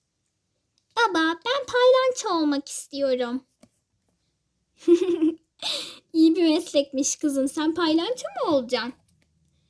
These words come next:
Evet, neden diye sorarsan paylançolar insanları çok güldürüyor. Benim tatlı kızım, o paylanço değil, o paylaço.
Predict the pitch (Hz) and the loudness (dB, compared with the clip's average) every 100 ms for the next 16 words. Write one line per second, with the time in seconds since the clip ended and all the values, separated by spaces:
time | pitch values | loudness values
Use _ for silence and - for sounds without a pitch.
0 | _ _ _ - 440 330 277 339 440 466 | _ _ _ -6 -2 0 0 -2 -2 0
1 | 508 494 415 403 - 415 453 480 - 427 | 2 0 -2 -4 -4 -2 0 0 -2 -6
2 | 494 - 370 370 427 480 - 370 392 571 | -6 -4 -2 -2 -2 -4 -4 -2 0 0
3 | 381 359 - 381 330 349 508 - 392 - | -2 -2 -2 0 0 0 -2 -6 -8 -8
4 | 320 269 247 240 233 226 220 - _ _ | -4 -4 -2 -4 -4 -4 -6 -12 _ _
5 | - _ _ _ _ _ _ _ _ _ | -20 _ _ _ _ _ _ _ _ _
6 | _ _ _ _ _ _ _ _ _ _ | _ _ _ _ _ _ _ _ _ _
7 | _ _ _ - 294 320 330 339 311 453 | _ _ _ 0 4 4 2 -2 -6 -6
8 | - 494 330 269 254 _ 285 294 320 294 | 4 4 4 -4 -6 _ -10 -6 -2 0
9 | 302 359 392 370 330 381 277 - 320 311 | 2 0 -4 -2 0 0 0 -2 -4 -2
10 | 269 277 339 349 294 240 | 0 2 0 -2 -4 -4